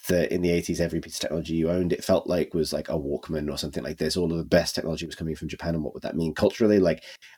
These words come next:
um, and I think it's off, like, I guess what I'm saying is those are, those are the fears of a different time,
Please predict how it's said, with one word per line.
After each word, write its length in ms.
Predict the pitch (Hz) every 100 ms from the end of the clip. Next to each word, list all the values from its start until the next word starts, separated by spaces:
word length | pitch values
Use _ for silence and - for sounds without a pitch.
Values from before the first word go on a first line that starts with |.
| -
um, 340 | 90 85 82
and 240 | 85 85 82
I 80 | 82
think 240 | 87 82
it's 100 | 85
off, 200 | 87 - -
like, 220 | 90 85 - - _ _ _ _ _ _ _ -
I 100 | 101
guess 160 | 90
what 80 | 104
I'm 100 | 90
saying 360 | 80 107 101 90
is 260 | 80 78 -
those 260 | - 107 104
are, 140 | 92 - - _ _ _ _ _ _ _ _ _ _ _ _ _ -
those 220 | 104 120
are 40 |
the 100 | 117
fears 260 | 104 95 85
of 80 | 76
a 40 |
different 380 | 76 - 71 -
time, 600 | - 110 78 65 64